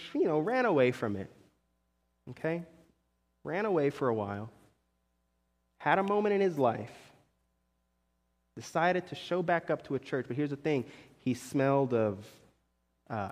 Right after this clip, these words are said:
alcohol and marijuana. He was wearing clothing that wasn't necessarily appropriate, but for whatever reason, he said, "I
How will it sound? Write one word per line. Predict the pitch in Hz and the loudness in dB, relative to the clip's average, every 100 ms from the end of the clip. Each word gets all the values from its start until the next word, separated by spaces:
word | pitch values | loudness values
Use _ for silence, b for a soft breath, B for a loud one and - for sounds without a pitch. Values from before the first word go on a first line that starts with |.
| - | -8
alcohol | 117 131 151 180 196 226 | -10 -8 -6 -4 -4 -4
and | 117 | -6
marijuana. | 98 98 101 101 107 190 277 - b b | -6 -8 -8 -10 -8 -8 -10 -18 b b
He | - | -2
was | 123 113 | 0 0
wearing | 117 120 113 | 0 -2 -2
clothing | - - 131 160 196 226 254 254 - | -6 0 0 2 0 0 -4 -8 -4
that | - | -4
wasn't | 117 120 127 143 123 | 0 0 0 -2 -4
necessarily | 113 131 - 185 - - 143 147 156 180 | -6 -6 -8 -8 -6 -2 0 0 0 -2
appropriate, | 214 - 139 135 147 175 | -2 -2 -2 -2 -4 -4
but | 127 - | -6 0
for | 135 | 2
whatever | 127 135 147 190 220 269 | 4 6 8 6 6 0
reason, | 277 330 339 269 147 123 117 131 | 2 6 6 4 0 0 2 2
he | 147 185 | 2 0
said, | 190 190 170 | 2 4 4
"I | 180 233 247 247 | 4 2 2 0